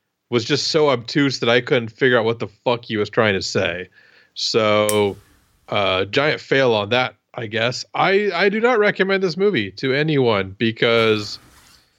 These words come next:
I don't think the message,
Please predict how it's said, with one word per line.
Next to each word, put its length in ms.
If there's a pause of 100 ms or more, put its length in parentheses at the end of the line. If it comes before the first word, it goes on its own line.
(920)
I 80
don't 200
think 260
the 60
message, 680